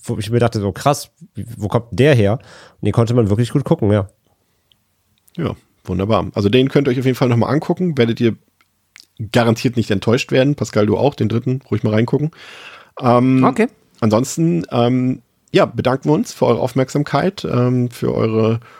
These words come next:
Speaker 2: Unterstützung. Ähm, kleiner Hinweis noch, ich hatte es eingangs vergessen, ähm, jetzt meist nochmal am Ende, schaut auf unsere Steady-Seite vorbei, wenn ihr uns unterstützen wollt, wenn ihr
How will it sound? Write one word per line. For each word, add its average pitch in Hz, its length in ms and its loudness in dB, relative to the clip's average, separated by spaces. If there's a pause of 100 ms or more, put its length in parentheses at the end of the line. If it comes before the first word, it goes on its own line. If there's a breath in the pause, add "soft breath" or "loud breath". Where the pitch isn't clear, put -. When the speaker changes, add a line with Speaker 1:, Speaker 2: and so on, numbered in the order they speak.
(120)
Speaker 2:
Unterstützung. 156 1120 0
Ähm, 117 280 0
kleiner 120 220 2
Hinweis 139 360 2
noch, 135 160 0
ich - 60 -20
hatte 107 100 0
es 107 100 -6
eingangs 110 300 -2
vergessen, 135 500 -2
ähm, 107 200 -2
jetzt - 160 -6
meist 110 200 -4
nochmal 110 220 -2
am 104 60 -6
Ende, 120 380 2
schaut 117 280 -2
auf 113 100 -8
unsere 110 180 -6
Steady-Seite 139 520 0
vorbei, 123 500 0
wenn 120 140 2
ihr 120 80 0
uns 117 140 0
unterstützen 110 560 -2
wollt, 107 280 0
wenn 107 160 -2
ihr 107 160 2